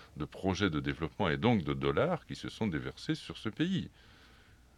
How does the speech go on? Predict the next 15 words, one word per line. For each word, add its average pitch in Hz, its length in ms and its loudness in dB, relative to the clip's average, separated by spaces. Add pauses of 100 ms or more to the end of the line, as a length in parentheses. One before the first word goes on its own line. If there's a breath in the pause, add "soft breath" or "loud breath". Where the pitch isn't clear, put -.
(160)
Hein, 101 180 -2
l'avalanche 73 500 2
est - 140 -8
évaluée 67 420 0
à 76 100 0
cinq - 340 -4
mille 98 200 4
millions 87 380 -2
de 110 160 -4
gourdes, 147 500 -2
à 87 80 -2
un 101 100 2
milliard 110 640 0
de 82 140 -2
dollars. 120 520 -2